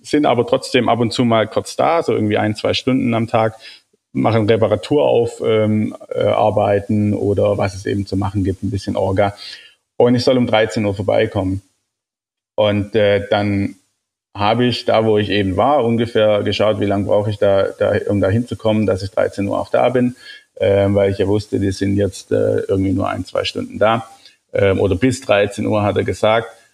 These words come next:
Ähm, und ich bin dann losgefahren und in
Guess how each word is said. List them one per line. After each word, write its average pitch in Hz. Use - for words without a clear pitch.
Ähm, 101
und 95
ich 98
bin 127
dann 110
losgefahren 113
und 98
in 95